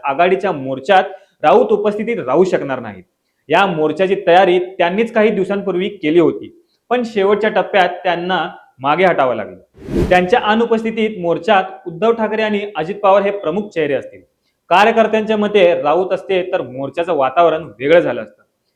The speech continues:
त्यांच्या अनुपस्थितीमुळे महाविकास आघाडीच्या भाषणात ती नेहमीची चुरस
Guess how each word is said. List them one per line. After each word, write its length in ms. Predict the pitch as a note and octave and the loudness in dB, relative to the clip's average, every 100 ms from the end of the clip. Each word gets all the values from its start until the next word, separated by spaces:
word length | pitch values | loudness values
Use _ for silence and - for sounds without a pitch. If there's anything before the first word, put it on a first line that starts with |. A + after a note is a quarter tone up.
| _ - | _ 0
त्यांच्या 300 | F3 G3 A3 F3 | 0 2 0 0
अनुपस्थितीमुळे 880 | G#3 A#3 A3 A3 G#3+ G#3 F3 - - C3+ | -2 -2 -2 -4 -4 -2 -2 -2 -6 -8
महाविकास 580 | D3 F#3 F#3+ F#3+ F#3+ F#3 | 0 2 0 0 0 0
आघाडीच्या 440 | D#3 C#3+ F3+ F3+ E3+ | -4 0 0 0 -2
भाषणात 440 | C#3 - E3+ E3+ E3+ _ _ - | -4 -6 -4 -6 -6 _ _ -6
ती 60 | A3 | -4
नेहमीची 480 | D#3 D#3 F#3 G3+ | -2 -2 -2 -4
चुरस 440 | G3+ D#3 F3 F3 | -6 0 2 2